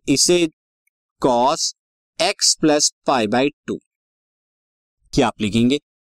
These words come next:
Now further हम इसे और सॉल्व करते हैं। Tan x को मैं यहां पर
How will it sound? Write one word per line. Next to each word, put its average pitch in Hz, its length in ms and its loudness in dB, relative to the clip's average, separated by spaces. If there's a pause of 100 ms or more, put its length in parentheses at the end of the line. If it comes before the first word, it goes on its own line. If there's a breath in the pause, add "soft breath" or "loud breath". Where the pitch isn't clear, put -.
Now 151 120 0 (140)
further 202 320 2
हम 170 180 2
इसे 165 220 0 (140)
और 175 180 2
सॉल्व 160 280 -2
करते 147 240 -2
हैं। 170 100 -2 (180)
Tan 196 300 0
x - 180 0
को 185 200 2
मैं 165 200 2
यहां 139 340 0
पर 147 240 -2